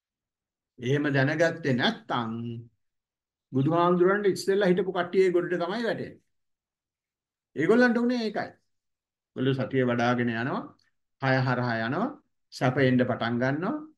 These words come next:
සැප එන්න පටන් ගත්තට පස්සේ ආතල් එකේ ඉන්නවා.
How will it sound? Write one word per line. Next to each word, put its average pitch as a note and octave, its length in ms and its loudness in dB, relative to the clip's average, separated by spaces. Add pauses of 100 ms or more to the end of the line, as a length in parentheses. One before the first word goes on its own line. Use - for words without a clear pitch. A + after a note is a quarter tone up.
(320)
සැප D3 180 -2
එන්න D#3 200 2
පටන් C3 320 0
ගත්තට B2+ 300 0
පස්සේ D#3 320 -8 (540)
ආතල් C#3+ 320 -2
එකේ E3 200 -4
ඉන්නවා. A2 280 -10